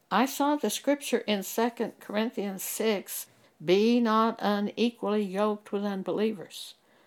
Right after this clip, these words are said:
I turned to God in prayer about this, I said to God, "I think Carolyn's an unbeliever. I don't want to be yoked to Carolyn. And I know you've told me to get out of debt. Please help me."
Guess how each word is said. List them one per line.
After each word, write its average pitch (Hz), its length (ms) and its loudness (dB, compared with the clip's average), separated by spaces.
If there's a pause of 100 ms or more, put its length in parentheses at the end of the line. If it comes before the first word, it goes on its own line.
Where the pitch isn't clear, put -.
(300)
I 233 180 2
turned 226 360 0
to 180 80 -8
God 196 400 -2
in 165 160 0
prayer 196 380 -2
about 160 320 -6
this, - 480 -8 (1080)
I 180 100 -2
said 202 320 -4
to 180 80 -6
God, 180 420 -4
"I 156 60 -12
think - 520 -6
Carolyn's 220 680 -2
an 190 120 -4
unbeliever. 208 720 -2 (500)
I 190 140 0
don't 196 400 0
want 208 220 0
to 208 40 -4
be 214 120 2
yoked 214 460 0
to 190 100 -12
Carolyn. 143 600 -6 (800)
And 190 180 2
I 180 80 2
know 208 240 2
you've 185 260 0
told 190 220 2
me 214 100 -2
to 226 80 -2
get 160 160 -2
out 170 180 -2
of 170 140 -8
debt. 214 400 0
Please 233 440 2
help 214 340 -2
me." - 280 -16